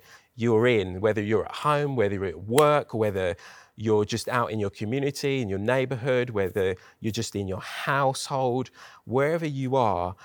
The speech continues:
you know, just praying in tongues can just, can release something of God's presence into that atmosphere. And obviously you can't just go around shouting out in tongues everywhere, but sometimes just praying in, in some,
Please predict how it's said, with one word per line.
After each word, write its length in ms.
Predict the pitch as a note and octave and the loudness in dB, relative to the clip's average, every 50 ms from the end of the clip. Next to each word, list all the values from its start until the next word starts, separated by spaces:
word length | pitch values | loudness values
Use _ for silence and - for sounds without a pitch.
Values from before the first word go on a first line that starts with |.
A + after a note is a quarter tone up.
| - - _ _ - | -20 -20 _ _ -8
you 100 | - A2+ | -4 -2
know, 140 | A#2 B2+ A#2+ | 0 0 0
just 320 | G#2 - D3 C3+ - _ | -2 -4 -8 -8 -10 _
praying 520 | - - - D#3 D3 D#3+ F3+ F3+ F3+ E3+ - _ _ _ _ | -12 -8 -4 -2 -2 -2 -2 -4 -6 -8 -12 _ _ _ _
in 200 | - C3+ C3 B2 | -6 -6 -4 -4
tongues 720 | A#2 - - - C3+ A2+ G#2 F#2 E2+ F2 F2 F2 - - - _ - - _ _ | -6 -6 -2 0 2 2 2 0 -4 -10 -12 -12 -14 -16 -18 _ -20 -20 _ _
can 300 | - - C3+ B2 A#2+ A2+ | -8 -4 -4 -2 -2 -4
just, 420 | - B2+ A2 - - - - - _ _ _ _ | -6 -6 -6 -6 -6 -8 -10 -10 _ _ _ _
can 300 | - - C#3 B2+ A#2+ A#2 | -4 -2 -2 -2 0 0
release 560 | B2 A#2+ A#2 A#2+ B2+ C#3 D3+ D#3+ D#3+ D#3 - | 0 0 0 0 -2 0 0 0 -2 -2 -6
something 680 | - - - C#3+ B2 G#2+ - - A#2 F#2+ F#2 F#2 F2+ F2+ _ - _ - | -6 -6 -6 -6 -6 -8 -8 -4 -2 -2 -2 -2 -6 -10 _ -20 _ -14
of 260 | - A#2 G#2 - _ | -10 -10 -10 -10 _
God's 280 | - C#3 B2 B2 A#2+ - | -4 -4 -2 -2 -4 -8
presence 560 | - - - B2 A#2+ A#2 - - F#2 F2+ - | -10 -6 -2 -2 -2 -2 -4 -8 -10 -10 -10
into 220 | G2 G2+ G2 - G#2 | -10 -10 -8 -6 -6
that 120 | G2+ E2 | -6 -4
atmosphere. 480 | A2 G#2+ D2+ E2 - - E2+ F2 E2+ - _ - - - - | -4 -4 -4 -6 -8 -6 -6 -6 -6 -8 _ -20 -20 -12 -2
And 100 | - D3 | 2 4
obviously 300 | E3+ D3+ D3 - - C3 | 4 4 4 2 2 -2
you 100 | A#2 A#2+ | -2 -2
can't 240 | - - B2 A2+ G2 | 0 0 -2 0 -2
just 140 | A2+ G#2 - | -4 0 6
go 160 | A2+ A2+ A2 | 6 8 8
around 420 | G#2+ A2 G#2+ G#2 G#2 G2+ G2+ G2 - - - - - _ | 8 8 8 8 6 6 2 -2 -8 -16 -20 -20 -20 _
shouting 420 | - - - D3+ C3+ A#2+ G2+ B2 A#2+ | -6 0 4 6 6 6 6 4 4
out 220 | A#2 A#2 A2 - | 4 4 2 0
in 100 | G#2+ G#2+ | -2 -4
tongues 400 | - - C3 A#2 A#2 A#2+ A#2 A2 | 2 6 6 6 6 4 0 0
everywhere, 540 | A2 G#2+ A2 G#2+ G#2+ G#2 G#2 G#2 G2+ G#2 G#2 - - - - _ - | 0 2 2 2 2 4 4 4 4 2 0 -4 -14 -20 -20 _ -6
but 120 | - B2 | -6 -6
sometimes 560 | - - - D#3+ E3 D#3+ - D3 C3 A#2+ A2 - | -4 -2 -2 -2 -2 -2 -4 -2 -2 -2 -4 -8
just 320 | - - D3+ E3 - - | -8 -6 -6 -6 -8 -8
praying 380 | - - D#3 C#3+ C#3 A#2+ G#2 G2 | -6 -4 -2 -2 0 -2 -4 -4
in, 260 | - C3+ D#3 F3+ F3+ - | -4 -6 -6 -6 -6 -6
in 100 | D3 C#3+ | -6 -6
some, 200 | - - - - | -4 -4 -6 -6